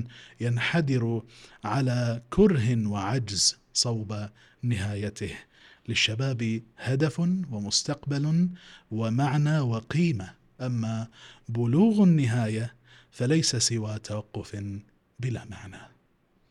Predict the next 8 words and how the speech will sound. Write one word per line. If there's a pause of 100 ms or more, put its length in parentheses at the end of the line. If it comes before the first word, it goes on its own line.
(400)
حياك
الله
أبو
صلاح
مجددا،
وأراك، (360)
يعني،
آه،